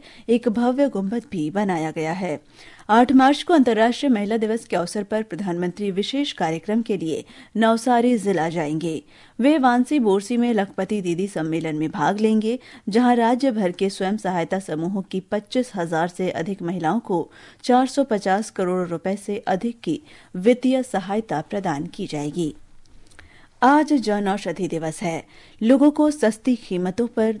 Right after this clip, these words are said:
गुणवत्तापूर्ण जेनेरिक दवाइयां उपलब्ध कराने के उद्देश्य से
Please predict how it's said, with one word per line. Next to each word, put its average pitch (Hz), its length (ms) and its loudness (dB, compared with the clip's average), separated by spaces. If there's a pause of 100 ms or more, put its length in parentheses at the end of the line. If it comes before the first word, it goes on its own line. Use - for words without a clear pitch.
गुणवत्तापूर्ण 202 840 -2
जेनेरिक 196 420 -2
दवाइयां 170 460 -2
उपलब्ध 170 380 -4
कराने 170 400 -2
के 180 140 -8
उद्देश्य 175 420 -4
से 226 340 -2